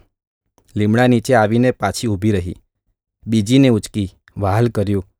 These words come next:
અને રેણુની શ્વેત સાડી જોઈ રહી.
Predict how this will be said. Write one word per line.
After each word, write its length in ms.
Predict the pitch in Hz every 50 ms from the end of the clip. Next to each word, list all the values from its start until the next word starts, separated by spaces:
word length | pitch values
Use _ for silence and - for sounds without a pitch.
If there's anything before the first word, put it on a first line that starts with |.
| _ _ _ -
અને 240 | - 120 131 135
રેણુની 600 | 123 113 110 104 110 120 127 135 135 135 139 139 - - -
શ્વેત 240 | 101 107 117 117 -
સાડી 420 | - - 110 104 107 110 110 107
જોઈ 260 | 98 - 95 95 98
રહી. 320 | 92 82 - - - -